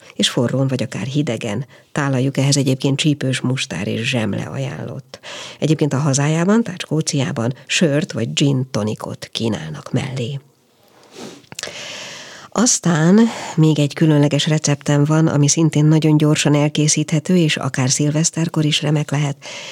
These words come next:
Ez a Roquefort krémmel töltött leveles tészta. Egyébként azt hadd mondjam el, hogy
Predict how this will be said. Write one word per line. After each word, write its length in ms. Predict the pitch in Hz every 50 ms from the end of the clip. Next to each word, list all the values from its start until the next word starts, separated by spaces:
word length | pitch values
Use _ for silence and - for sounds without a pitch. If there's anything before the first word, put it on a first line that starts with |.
| - - - -
Ez 140 | - 143 -
a 80 | 143
Roquefort 580 | 143 165 175 170 - - - 151 139 139 139 -
krémmel 600 | - - 151 143 143 135 135 135 135 120 120 127
töltött 480 | 127 - 143 139 139 135 - 131 127 -
leveles 400 | 147 151 151 147 143 143 147 -
tészta. 260 | - 165 165 - -
Egyébként 400 | - 165 165 165 - 165 156 160
azt 140 | 156 151 -
hadd 160 | 175 160 165
mondjam 260 | 156 151 147 147 139
el, 140 | 175 165 156
hogy 140 | 156 143